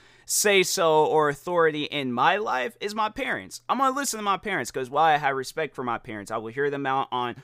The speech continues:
what they would have to say about things, but if it is something that I disagree with, guess what? I am going to stand up for myself, all right? When it comes to content creating or anything else.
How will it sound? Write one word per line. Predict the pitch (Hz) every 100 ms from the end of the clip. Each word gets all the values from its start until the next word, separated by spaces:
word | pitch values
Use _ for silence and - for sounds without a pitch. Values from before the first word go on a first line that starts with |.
| -
what | 113 120 135
they | 143
would | 131
have | 135 127
to | 123
say | - 123
about | 120 120 110
things, | 131 127 120 - -
but | 117
if | 117 117
it | 113
is | 104
something | - 151 107
that | 131
I | 135
disagree | 123 127 123 135
with, | 135 127
guess | 117 139 -
what? | 127 -
I | 131
am | 160 160
going | 156 147
to | 135 135
stand | - 139 131
up | 131
for | -
myself, | 113 101 87 95 87 -
all | 98
right? | 110 117 - _ _
When | 113
it | 120
comes | 131 120 113
to |
content | 107 160 165 - 165
creating | 156 170 160 160
or | 131
anything | 101 139 131 131 131
else. | 113 92 -